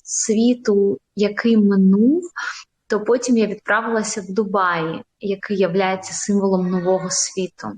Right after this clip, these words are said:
нової енергії. І це прекрасна мандрівка, прекрасна трансформація і свідомості, і енергії,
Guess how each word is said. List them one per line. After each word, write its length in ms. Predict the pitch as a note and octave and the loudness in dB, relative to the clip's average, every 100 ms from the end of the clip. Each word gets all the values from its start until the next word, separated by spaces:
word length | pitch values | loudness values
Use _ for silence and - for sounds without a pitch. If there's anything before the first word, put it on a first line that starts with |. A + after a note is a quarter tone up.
| - - - - | -12 -10 -8 -2
нової 540 | F#3+ F3 F3+ F3 F3 E3 | 0 2 0 2 0 -2
енергії. 800 | F3 F3 F3+ G3+ F#3+ F3+ E3 E3+ - - - - _ | -4 -2 -2 -2 -4 -4 -4 -4 -10 -10 -10 -10 _
І 640 | G3+ G#3 G#3 G#3 G#3 G#3 G3 | 2 4 4 4 4 2 -2
це 120 | - - | -8 -10
прекрасна 1040 | - G#3 - G#3 F#3+ F#3+ - F#3 E3+ E3+ E3+ | -6 -4 -2 0 0 -2 -6 -4 -2 -2 -2
мандрівка, 600 | E3+ F3 F#3+ B3 - G3+ | -4 -4 -2 -4 -4 -8
прекрасна 680 | - F3 - F#3 - F#3+ | -6 -6 -4 -4 -4 -8
трансформація 1200 | F#3 F#3 E3+ - F#3+ F#3+ G3+ B3 B3 - F#3 F#3 | -8 -10 -10 -6 -2 0 2 0 -4 -8 -2 0
і 280 | F3+ F3 F3 | 0 -2 -4
свідомості, 1200 | F3 - - F3 G3 A3+ B3 G#3+ G3+ G3 - - F#3+ | -6 -8 -10 -4 0 2 2 0 -2 -6 -16 -8 -2
і 200 | F#3 F3 | 0 0
енергії, 840 | F3+ F#3+ G#3+ A3 G#3+ - F#3 F#3 | 0 0 0 -2 -6 -6 -6 -6